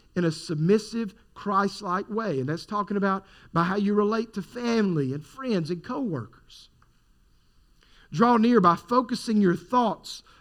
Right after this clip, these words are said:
through submission of your mind. You know, the Bible tells us to take every thought captive, which is a wise thing to do.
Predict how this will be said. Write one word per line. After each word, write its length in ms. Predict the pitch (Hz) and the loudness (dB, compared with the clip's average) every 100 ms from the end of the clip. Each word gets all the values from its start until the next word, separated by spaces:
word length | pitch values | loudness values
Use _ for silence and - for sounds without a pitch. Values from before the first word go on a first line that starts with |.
| _ | _
through 160 | 208 220 | 0 0
submission 640 | - 214 196 220 - 202 | 0 0 0 0 -2 -2
of 200 | 202 175 | 0 0
your 80 | 185 | 2
mind. 340 | 175 165 156 | 4 2 2
You 60 | 160 | -2
know, 80 | 170 | 0
the 60 | |
Bible 280 | 175 240 220 | 2 2 2
tells 300 | - 175 156 | -2 -4 -4
us 100 | 160 | -10
to 100 | 160 | -14
take 280 | 165 170 165 - | -6 -6 -6 -6
every 340 | 202 190 208 | -4 -2 -2
thought 420 | 196 190 180 180 _ | -4 -6 -10 -12 _
captive, 540 | 147 143 127 120 92 - _ _ _ _ _ _ _ | -16 -16 -16 -18 -18 -20 _ _ _ _ _ _ _
which 140 | 165 202 | -4 0
is 100 | 247 | 2
a 80 | |
wise 320 | 240 214 208 - | 2 2 0 -4
thing 260 | 175 156 | -4 -4
to 80 | 135 | -4
do. 260 | 131 123 | -6 -6